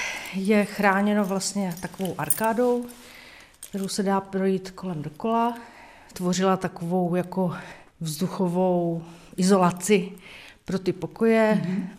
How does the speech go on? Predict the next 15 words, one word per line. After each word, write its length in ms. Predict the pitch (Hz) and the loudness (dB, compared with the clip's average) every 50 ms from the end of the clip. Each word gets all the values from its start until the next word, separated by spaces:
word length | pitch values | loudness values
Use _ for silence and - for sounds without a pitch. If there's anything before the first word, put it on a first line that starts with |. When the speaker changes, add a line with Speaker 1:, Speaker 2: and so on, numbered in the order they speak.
| - | -4
Speaker 1:
A 80 | - 180 | -2 0
další 540 | 165 185 185 185 175 185 - - - 196 202 | 2 2 0 0 0 -2 -4 -4 -2 -2 0
věc 300 | 175 196 190 185 165 170 | 2 2 0 0 -2 -4
byla 240 | 165 180 190 185 180 | -4 -4 -4 -4 -4
ta, 300 | 185 180 185 185 185 180 | -4 -4 -2 -2 -2 -2
že 240 | 175 180 185 180 180 185 - - - - - - - - - | -2 -2 -4 -4 -6 -8 -14 -18 -18 -18 -18 -18 -18 -16 -10
se 140 | - 190 - | -8 -6 -2
tady 240 | - 190 175 185 | -2 -2 0 0
dalo 220 | 170 185 185 185 185 | 0 0 0 0 -2
přikládat 760 | 185 180 - 190 - - - 185 180 180 180 180 180 175 180 | -2 -4 -6 -6 -6 -4 -4 0 0 0 2 0 0 -2 -2
do 380 | 180 165 180 175 175 175 180 170 - - - | -2 -2 0 0 0 0 -2 -4 -6 -8 -8
kachlových 520 | - 180 - - 180 180 175 185 180 - - | -6 -6 -4 -4 -2 -2 -2 -2 -4 -4 -6
kamen 400 | - 190 190 190 180 165 160 - | -2 0 2 2 2 0 -2 -4
schodby. 560 | - - - - - 175 170 170 208 294 349 330 - 202 | -4 -6 -4 -2 -4 -4 -2 0 2 2 2 0 -4 -8
Speaker 2:
Aha. 260 | 156 139 196 233 | -10 -8 -8 -10